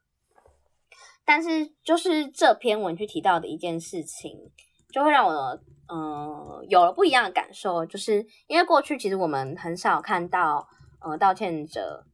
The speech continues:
这么，很多道歉者他其实是为了说为什么他当时会这样做，不管是我当时没有这样的想法，或是我认为我们是情投意合，但有时候我们只需要你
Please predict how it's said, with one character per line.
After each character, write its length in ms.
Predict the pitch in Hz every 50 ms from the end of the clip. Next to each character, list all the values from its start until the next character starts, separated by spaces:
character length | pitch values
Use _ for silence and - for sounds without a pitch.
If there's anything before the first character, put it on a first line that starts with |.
| _ _
这 220 | - - - 254
么， 840 | 240 208 185 165 160 151 151 147 147 147 135 - - - - - _ _ _ _
很 220 | - - 208 190
多 160 | 220 359 466
道 160 | 480 427 311
歉 180 | - - 302 247
者 80 | 240 -
他 140 | - 214
其 140 | 208 - 190
实 560 | 175 - 170 165 156 147 143 123 107 - - _ _ _ _
是 160 | - - 240
为 240 | 214 220 202 185 165
了 440 | 156 147 139 131 123 127 - - _ _ _ _ _ _ _ _
说 420 | - - - - 320 320 330 359
为 140 | 359 311 269
什 140 | 294 - 175
么 100 | 143 139
他 160 | 165 - 170
当 180 | 165 - 175 180
时 140 | 185 - 160
会 140 | 170 170
这 100 | 170 170
样 180 | 165 127 120 165
做， 200 | 165 - 170 151
不 100 | 226 220
管 180 | 214 185 139 156
是 300 | 170 - 208 185 185 - - - - - _
我 60 | 226
当 160 | 233 - 311 381
时 140 | 359 370
没 100 | 330 285
有 80 | 277 254
这 120 | 226 254
样 80 | 247 226
的 80 | 196 -
想 240 | - 190 160 170
法， 280 | 175 - 196 160 139 - _ _ _ _
或 140 | _ - 233
是 400 | 233 - 240 220 196 185 185 - _ _ _ _
我 160 | - 190 226
认 180 | 269 285 285 269
为 160 | 226 196 180 175
我 180 | 175 160 147
们 260 | 131 131 120 110 113
是 540 | 156 - - 233 214 196 190 180 175 170 160
情 240 | 165 - - 156 160
投 320 | 165 175 165 147 151 156
意 240 | - - 202 160 147
合， 400 | 147 - - 170 - - - - _ _ _ _ _ _ _
但 160 | - 320 349
有 140 | 330 247 185
时 100 | 202 220
候 140 | 208 208 202
我 80 | 185
们 160 | 165 160 165 170
只 160 | - 165 156
需 160 | - - 196
要 220 | 208 208 208 202
你 200 | 190 165 143 -